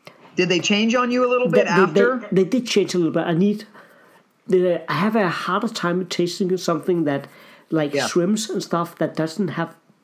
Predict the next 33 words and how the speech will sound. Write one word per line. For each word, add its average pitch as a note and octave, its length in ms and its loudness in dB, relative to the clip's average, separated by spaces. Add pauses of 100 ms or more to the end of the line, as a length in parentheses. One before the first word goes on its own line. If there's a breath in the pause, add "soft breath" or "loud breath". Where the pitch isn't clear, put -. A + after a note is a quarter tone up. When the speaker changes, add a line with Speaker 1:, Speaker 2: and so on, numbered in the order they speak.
(140)
Speaker 2:
a E3 180 -6 (120)
huge - 360 -2
amount C#3+ 220 -2
of C#3 100 -8
taste, D#3+ 320 0 (340 loud breath)
but, - 60 -8
you E3 100 -2
know, D#3+ 180 -4 (440 loud breath)
but D#3+ 240 -4 (400)
I G3+ 80 2
ca-, G#3+ 180 -6
I E3 100 -2
can F#3+ 160 -8
still F3 200 0
taste C#3 380 -2
it, A3+ 120 -2
but D#3+ 120 0
I D#3 80 4
need F3+ 220 0
to, E3 300 2 (880 loud breath)
uh, - 40 0
place F3 440 0
the F3 240 2
ma-, C#3+ 360 -2
the D3 300 0
food F3+ 360 -2
in E3 160 0
the C#3+ 80 0
right D3 260 -2
place E3 280 -2
in D#3 100 -2
my C#3 120 0
mouth. C3+ 400 -4